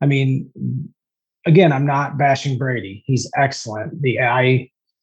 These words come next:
he could absolutely be number one, and your argument is totally valid. Uh, but would you have taken his team last year? Like, his team, take him out of the equation, take Rodgers out of the equation.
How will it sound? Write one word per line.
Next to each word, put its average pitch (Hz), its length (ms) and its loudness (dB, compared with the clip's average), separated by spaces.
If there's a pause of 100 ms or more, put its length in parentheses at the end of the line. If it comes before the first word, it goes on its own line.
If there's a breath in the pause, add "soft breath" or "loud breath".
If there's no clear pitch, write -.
(160)
he 160 140 6
could 160 140 4
absolutely 147 560 4
be 147 140 6
number 151 280 6
one, 151 280 4
and 143 80 0
your 139 100 0
argument 139 420 0
is 131 140 -6
totally 147 360 0
valid. 123 440 -4 (1200)
Uh, 131 140 -2
but 131 420 2 (320 soft breath)
would 151 340 6
you 170 200 10
have 160 120 8
taken 165 300 6
his 160 260 6
team 165 240 6
last 156 340 2
year? 160 460 2
Like, 135 240 -6
his 175 240 2
team, 151 480 2 (380)
take 151 180 -2
him 175 220 2
out 160 140 0
of 143 80 -4
the 151 100 -2
equation, 139 760 -4 (480)
take 151 400 2 (440)
Rodgers 139 520 4
out 117 140 0
of 110 60 -6
the 110 100 -2
equation. 110 720 -4